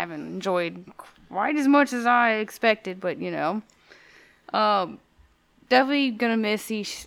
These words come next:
or Kaito's, um, old theme too.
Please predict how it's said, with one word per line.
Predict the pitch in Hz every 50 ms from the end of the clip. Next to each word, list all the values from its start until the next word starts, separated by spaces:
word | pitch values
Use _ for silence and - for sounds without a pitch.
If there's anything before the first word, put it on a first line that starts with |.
| - -
or | 202 196 185
Kaito's, | - 208 208 196 208 202 196 190 185
um, | 196 185 170 160 156 165 185 214 233 247 240 _ _ _ _ _ _ _ _ _ _ _ - - -
old | - 233 247 254 240
theme | - 254 247 240 226
too. | - 247 247 240 247 247 254 254 254